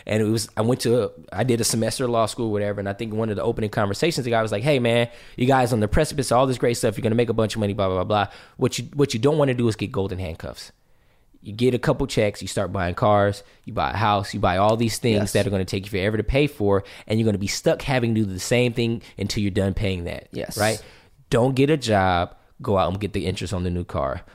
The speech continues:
Speaker 1: Don't get a job and go invest in something that is, is not a wise investment. Don't get golden handcuffs that keep you working the same terrible job. I got a client that I'm working with now. He hates his job, but he makes a lot of money.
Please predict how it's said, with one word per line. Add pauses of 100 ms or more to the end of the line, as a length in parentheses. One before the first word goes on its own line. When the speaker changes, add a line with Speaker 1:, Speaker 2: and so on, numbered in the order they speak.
(180)
Speaker 1:
Don't
get
a
job
and
go
invest
in
something
that
is,
is
not
a
wise
investment. (240)
Don't
get
golden
handcuffs
that
keep
you
working
the
same
terrible
job. (320)
I
got
a
client
that
I'm
working
with
now.
He
hates
his
job, (240)
but
he
makes
a
lot
of
money.